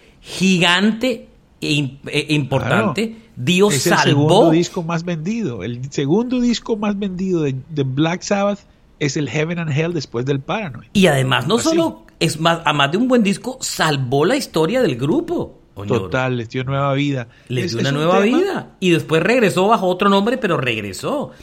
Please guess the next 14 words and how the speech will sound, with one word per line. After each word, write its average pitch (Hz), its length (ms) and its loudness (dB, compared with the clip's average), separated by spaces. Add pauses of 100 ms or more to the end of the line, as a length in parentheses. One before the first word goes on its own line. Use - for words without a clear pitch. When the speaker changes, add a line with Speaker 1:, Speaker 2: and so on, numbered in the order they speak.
(260)
Speaker 1:
Es 123 220 -4
inju-, 175 360 -2
eh, 180 160 -4
o 185 40 -2
sea, 190 440 -2 (140)
ya 202 160 2
esto 226 240 0
lo 208 140 4
han 185 100 2
hecho 196 260 -2
en 135 80 -2
el 113 100 -8
pasado, 90 420 -10 (100)
fíjese. - 480 -8